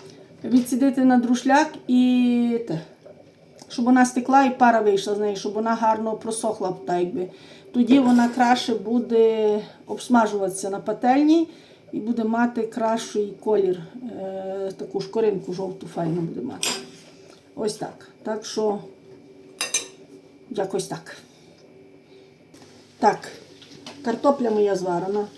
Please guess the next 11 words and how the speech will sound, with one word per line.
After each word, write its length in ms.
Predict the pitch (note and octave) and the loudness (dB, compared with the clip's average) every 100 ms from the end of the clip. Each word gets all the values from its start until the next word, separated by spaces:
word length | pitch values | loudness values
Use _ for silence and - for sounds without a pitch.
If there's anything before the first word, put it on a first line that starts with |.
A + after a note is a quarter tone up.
| - - | -14 -2
трохи 340 | B3 - G#3 | 0 0 0
остигла, 640 | G3 - G3+ F#3 G#3+ A#3 A#3 | -2 -2 -2 0 -2 -2 -2
просохла. 680 | A3 A3 - F3 - A3+ C4 - - - - - | -4 -4 -4 -6 -4 -2 -2 -4 -18 -20 -16 -2
Масло 400 | A#3 C4 - A3 | 2 2 2 0
нагрілося, 1000 | A3 A#3+ A#3 G3+ F#4 G#3 - C4 C#4+ D#4 - - - A3+ | 2 2 2 2 4 2 0 -2 0 -2 -8 -20 -8 -4
е, 220 | A#3 A3+ | -4 -4
з 160 | A3 - | -6 -4
олією, 560 | B3 B3+ C4+ C4+ C#4 C4+ A#3 | 0 2 4 2 0 -2 -6
відправляю 720 | A3+ A3 A3+ A3+ A#3 G#3+ G#3 | -8 -6 -4 -2 2 4 2
туди 220 | G3 G#3 | 2 0
картоплю. 720 | G#3 G3 - F#3+ - B3+ D#4+ | 0 -8 -4 -6 -2 -2 -2